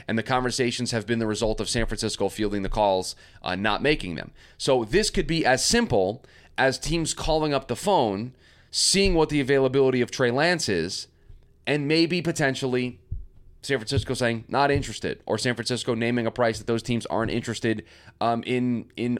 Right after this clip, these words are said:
offering, right? So it could be as simple as, are there s-, uh, substantial conversations happening between two teams, um, or multiple teams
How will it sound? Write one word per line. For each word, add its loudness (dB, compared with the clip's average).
offering, 2
right? 2
So -2
it 0
could -2
be 2
as 0
simple 0
as, 0
are 4
there 2
s-, -4
uh, 2
substantial -2
conversations -2
happening 0
between 0
two 0
teams, -2
um, -2
or -2
multiple -2
teams -2